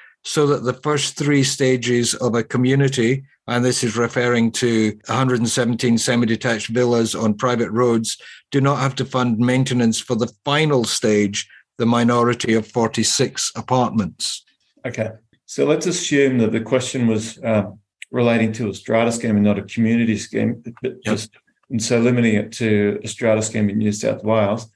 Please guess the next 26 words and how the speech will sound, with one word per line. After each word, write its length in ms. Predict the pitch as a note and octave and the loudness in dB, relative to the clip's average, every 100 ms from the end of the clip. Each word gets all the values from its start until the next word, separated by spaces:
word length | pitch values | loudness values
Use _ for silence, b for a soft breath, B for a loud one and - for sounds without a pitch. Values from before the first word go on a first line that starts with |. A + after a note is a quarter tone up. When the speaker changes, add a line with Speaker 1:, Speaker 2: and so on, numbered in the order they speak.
| _ | _
Speaker 2:
Quite 280 | - D3+ F3 | -4 0 4
often, 600 | C#3+ C#3 C3 A#2 C3 - - _ _ - | 2 0 -2 -2 -2 -6 -14 _ _ -4
what 240 | C#3 C3 | -2 0
this 220 | C#3 C#3 | 0 -2
would 220 | C3+ C3 G#2 | 0 -2 2
be, 180 | A#2 | 2
would 160 | A2+ A2 | 2 0
be 140 | A2+ | 0
a 80 | A2 | 0
staged 480 | A2 - B2+ G#2+ - | -2 0 0 0 -6
development. 520 | A2 G#2+ G#2 - - - _ b - | -4 0 0 -4 -10 -14 _ b -8
So 260 | - A#2+ | 0 0
first 320 | A#2 D#3 D3+ | 2 0 2
stage 440 | D3 B2+ A2+ - - _ _ _ | 2 2 2 -4 -12 _ _ _
was 320 | A#2+ B2 - | -8 -8 -6
a 300 | A2 A2 - _ _ | -4 -4 -6 _ _
particular 580 | A2+ B2 - A#2 A2 A2+ | -6 -6 0 2 2 2
series 400 | - C3+ B2 A#2+ | 0 0 2 0
of 240 | A2 G#2+ - _ | -2 -6 -10 _
buildings 480 | C3 C#3 C#3+ D3 G#2+ | 0 2 2 0 0
or 180 | G2+ - | -2 -2
a 140 | A#2+ | -2
building. 480 | A#2+ B2 B2 B2 A#2 | 0 0 0 0 2
That 240 | A#2+ A#2+ | 0 0
second 300 | - C#3+ C#3 | -4 -4 -2
stage, 480 | B2 - A#2+ A2+ G#2+ | -4 0 0 0 -4